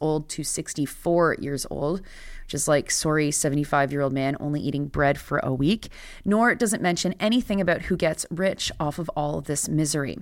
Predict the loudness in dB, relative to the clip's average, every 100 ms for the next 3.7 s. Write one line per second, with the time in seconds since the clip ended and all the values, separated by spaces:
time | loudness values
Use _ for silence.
0 | -14 -20 -20 -6 -2 2 4 4 2 2
1 | 0 2 0 2 0 0 -2 2 2 2
2 | 0 0 2 4 4 2 -4 -4 0 2
3 | 2 2 2 2 4 4 2